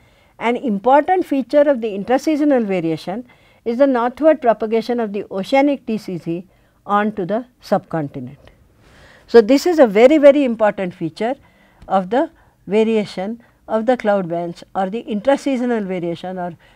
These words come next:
variation within the season. Perhaps the most dominant feature, if we start looking at clouds,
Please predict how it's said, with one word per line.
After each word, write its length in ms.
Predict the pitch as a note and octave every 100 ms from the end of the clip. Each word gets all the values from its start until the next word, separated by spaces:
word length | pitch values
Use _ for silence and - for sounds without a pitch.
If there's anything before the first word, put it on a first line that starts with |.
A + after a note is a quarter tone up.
| -
variation 560 | F#3+ A3 A#3+ A#3+ A3+ F#3+
within 380 | F#3 C4 C#4+ B3+
the 100 | A3
season. 400 | F3+ D3 C#3 - - _ _ -
Perhaps 280 | G#3+ A3+ A3
the 100 | G#3+
most 320 | A3 G3 E3
dominant 540 | F#3+ G#3 C#4+ D#4 D4+
feature, 320 | B3 A#3 B3+
if 180 | A#3+ A#3
we 100 | A3+
start 320 | G#3 G#3+ G#3 G#3
looking 280 | F3 F#3+
at 160 | F3+ -
clouds, 400 | A3+ B3 B3+